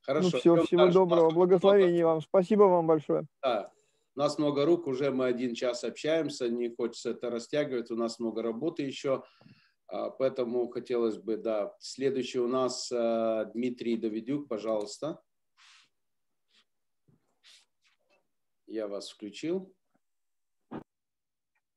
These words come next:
Speaker 1: У вас не получается, Дмитрий?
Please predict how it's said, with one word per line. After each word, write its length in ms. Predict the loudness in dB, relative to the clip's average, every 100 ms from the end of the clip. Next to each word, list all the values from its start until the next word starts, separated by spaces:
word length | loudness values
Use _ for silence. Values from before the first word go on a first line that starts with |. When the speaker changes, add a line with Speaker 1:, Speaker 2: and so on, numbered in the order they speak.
| _ _ _ _ _ _ _ _ _ _ _ _ _ _ _ _ _ _ _ _ _ _
Speaker 1:
У 80 | -12
вас 200 | -10 -10
не 60 | -12
получается, 560 | -10 -8 -6 -8 -8
Дмитрий? 540 | -8 -8 -8 -8 -8